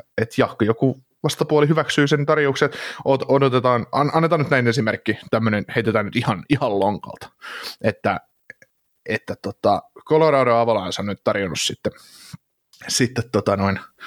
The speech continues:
tonne, äh, Vancouveriin, Vancouverin vaihdossa, äh, tota, Gabriel Landeskoukia ja, ja tota Samuel Girardia ja ykköskierroksen varausvuoro, että ne saapuu Horvatin loppukaudeksi. Ai,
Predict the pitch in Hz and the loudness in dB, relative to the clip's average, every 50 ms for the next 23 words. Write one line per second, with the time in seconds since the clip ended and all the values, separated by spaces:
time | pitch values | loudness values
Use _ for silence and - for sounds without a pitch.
0 | - - - - - - - - - - - - - _ - 110 101 101 101 98 | -16 -16 -18 -18 -18 -18 -20 -20 -20 -20 -20 -20 -20 _ -2 0 0 2 0 -2
1 | - - _ _ _ - - - - - - - - - - 117 123 117 117 - | -4 -6 _ _ _ -16 -14 -14 -12 -12 -12 -10 -8 -8 -4 -2 -2 -2 0 2
2 | 113 110 104 90 98 101 95 90 85 - - - 107 - - - - - - 117 | 2 2 2 2 2 2 2 0 0 -2 -6 -8 -10 -10 -10 -10 -10 -6 -2 -2
3 | 127 120 117 - 113 107 107 104 107 101 98 113 110 113 117 95 - - - 95 | -2 0 2 2 2 2 2 2 0 0 2 2 2 2 2 0 0 0 0 0
4 | 92 - _ _ _ _ _ _ _ _ - 69 69 78 90 78 71 80 71 69 | 0 -2 _ _ _ _ _ _ _ _ -4 -2 -2 0 0 0 0 0 0 0
5 | - - - - 101 - - - 110 104 101 90 - - - _ _ _ _ _ | -2 -2 -2 -2 -2 -2 0 0 2 2 2 2 0 -4 -14 _ _ _ _ _
6 | _ _ _ _ - 156 139 127 135 135 123 123 123 127 120 113 113 - - - | _ _ _ _ -2 -2 0 2 2 2 2 2 2 2 2 2 2 2 2 2
7 | 117 104 98 - - - 107 98 95 98 104 101 - - - - - - - - | 2 2 0 0 0 0 2 2 2 2 2 0 0 -2 -4 -6 -6 -8 -4 0
8 | - 107 104 107 - - 101 - - 104 101 110 - 135 127 127 120 113 110 - | 0 2 2 2 0 -2 -2 0 2 2 2 2 2 0 2 2 2 0 0 0
9 | 131 120 117 113 110 101 98 98 104 98 95 95 98 98 104 - 120 127 - 117 | 0 2 2 2 2 2 2 2 2 2 2 2 0 0 0 -2 -2 -2 0 -2
10 | 107 - - 101 95 101 - - 113 98 113 107 104 101 92 - - 95 90 82 | -2 0 0 -2 -2 -2 -2 -4 -2 0 0 0 0 0 -2 -2 -2 -2 -2 -2
11 | 80 82 - - - - - - - - - - 95 120 - 120 113 117 143 101 | -2 -6 -8 -12 -18 -20 -20 -20 -20 -18 -10 -8 -8 -4 -2 0 0 2 2 2
12 | 113 113 110 117 107 - 85 85 - 90 98 95 - - - 71 60 60 - - | 2 2 2 2 2 0 -2 -4 -2 -2 -2 -2 -4 -6 -6 -6 -6 -6 -8 -12
13 | - - - - 107 104 | -12 -12 -6 -4 -2 -2